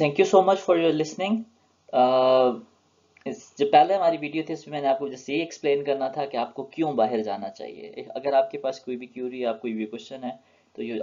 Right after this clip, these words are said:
अब से simply message कर सकते हैं video पे या आप मुझे email कर सकते हैं, तो I will इंशाल्लाह, uh, reply to you as soon as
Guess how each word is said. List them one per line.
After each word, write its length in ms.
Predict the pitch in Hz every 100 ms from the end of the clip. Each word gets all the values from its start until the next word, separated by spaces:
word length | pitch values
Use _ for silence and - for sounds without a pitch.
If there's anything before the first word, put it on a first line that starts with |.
| 123
अब 140 | 226
से 240 | - 120
simply 640 | 117 - 117 113 110 123 113
message 420 | 110 113 131 -
कर 140 | 139
सकते 320 | - 135 -
हैं 100 | 131
video 280 | 123 120 127
पे 260 | 127 143 - - - _ 120
या 100 | 113
आप 200 | 113 113
मुझे 360 | 113 117 127 -
email 220 | 120 110
कर 160 | 107 101
सकते 360 | - - -
हैं, 120 | - -
तो 280 | - - - - -
I 20 |
will 200 | 113 110
इंशाल्लाह, 1200 | 110 110 - 98 101 101 - - _ _ - 110 104
uh, 60 |
reply 300 | 107 101 101 -
to 120 | 98
you 120 | 98 -
as 180 | -
soon 140 | - -
as 120 | -